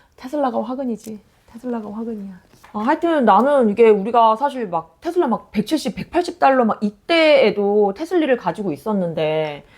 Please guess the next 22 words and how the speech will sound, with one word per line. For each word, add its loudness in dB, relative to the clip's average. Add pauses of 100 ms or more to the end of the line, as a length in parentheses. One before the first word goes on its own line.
(260)
그때조차도 4
배당률이 2
이 -4
정도는 -4
아니었는데 0 (240)
지금 2
테슬라 2
거의 2
이백오십 0
달러 2
수준인데도 -2 (300)
최악의 2
배당률이 2
나왔다는 0
게 0
나는 -8 (380)
진짜 0
솔직히 -10
너무 4
좀 -4
실망스럽기는 -6
해. -8